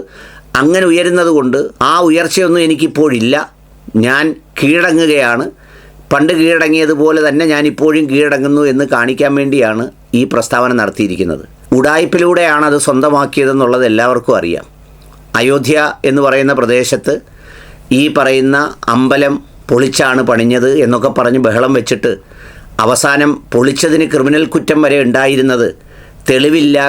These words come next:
കണ്ടില്ല, ആളറിഞ്ഞുകൂടാ എന്ന് പറഞ്ഞ് എല്ലാവരെയും വെറുതെ വിറ്റതുമൊക്കെ ഈ രാജ്യത്തിൻ്റെ ജുഡീഷ്യറിയുടെ ചരിത്രത്തിലെ ഒരു കളങ്കം തന്നെയാണ്. അതിൽ യാതൊരു തർക്കവുമില്ല. എന്ന് മാത്രമല്ല,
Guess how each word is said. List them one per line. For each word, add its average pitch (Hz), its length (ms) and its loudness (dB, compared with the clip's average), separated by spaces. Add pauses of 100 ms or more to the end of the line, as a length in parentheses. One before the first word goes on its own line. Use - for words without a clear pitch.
(120)
കണ്ടില്ല, 135 440 0 (260)
ആളറിഞ്ഞുകൂടാ 139 640 0 (100)
എന്ന് 131 180 0
പറഞ്ഞ് 127 300 0
എല്ലാവരെയും 131 640 0
വെറുതെ 120 240 0 (100)
വിറ്റതുമൊക്കെ 127 600 -2 (640)
ഈ - 20 2 (120)
രാജ്യത്തിൻ്റെ 131 600 0 (120)
ജുഡീഷ്യറിയുടെ 143 760 0
ചരിത്രത്തിലെ 123 640 -2
ഒരു 120 120 -2 (100)
കളങ്കം 135 460 0
തന്നെയാണ്. 101 400 -2 (160)
അതിൽ 117 160 0 (100)
യാതൊരു 135 380 0
തർക്കവുമില്ല. 113 460 -2 (540)
എന്ന് 147 220 2
മാത്രമല്ല, 151 440 0